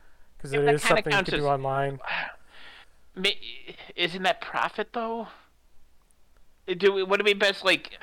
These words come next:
Speaker 2: I don't know,
Speaker 1: Uh,
Speaker 2: maybe I'm
Speaker 1: in
Speaker 2: thinking about it a different way, but, like, the, the hobby company that I, I like things that they did,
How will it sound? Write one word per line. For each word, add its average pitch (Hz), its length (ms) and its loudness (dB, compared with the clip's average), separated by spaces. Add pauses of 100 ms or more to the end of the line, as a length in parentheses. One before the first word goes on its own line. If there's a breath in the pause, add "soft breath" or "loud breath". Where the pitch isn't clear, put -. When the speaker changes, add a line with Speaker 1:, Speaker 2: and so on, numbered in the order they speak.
Speaker 2:
I 170 100 2
don't 156 80 0
know, 139 60 4
Speaker 1:
Uh, 131 40 4
Speaker 2:
maybe 202 220 6
I'm 202 60 8
Speaker 1:
in 190 80 2
Speaker 2:
thinking 185 180 2
about 160 120 2
it - 20 -6
a 131 40 -12
different 139 300 0
way, 131 200 4
but, 123 160 -2
like, 123 200 0
the, 139 180 0
the 147 140 0
hobby 160 300 0
company 151 360 -2
that 123 200 2
I, 123 420 2
I 123 340 0 (400)
like 131 520 0 (140)
things 139 320 0
that 131 180 0
they 117 120 2
did, 120 580 2